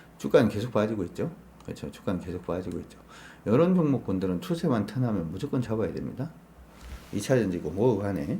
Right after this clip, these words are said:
이런 종목들은 추세가 턴하면 무조건 잡아야 되는데,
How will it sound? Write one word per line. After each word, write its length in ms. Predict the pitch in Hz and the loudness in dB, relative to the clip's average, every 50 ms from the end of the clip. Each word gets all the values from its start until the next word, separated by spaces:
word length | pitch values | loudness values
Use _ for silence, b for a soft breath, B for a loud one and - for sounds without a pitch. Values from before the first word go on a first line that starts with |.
| - - - | -6 -8 -4
이런 400 | - 104 117 139 147 156 156 151 | -2 2 2 4 4 4 2 2
종목들은 460 | 139 127 113 101 95 - 101 104 101 | 2 0 0 0 0 -2 -2 -2 -2
추세가 360 | - - 156 147 139 131 101 | -2 -4 -4 0 2 2 2
턴하면 380 | - - 135 127 120 110 101 85 | 2 0 -2 0 0 0 -2 -2
무조건 260 | 90 90 127 127 110 | -4 -4 -4 -4 -2
잡아야 320 | 104 113 117 120 120 104 90 | -2 -2 -2 -2 -2 -2 -2
되는데, 480 | 82 80 76 76 - - 113 95 85 | -4 -4 -6 -6 -6 -6 -8 -8 -8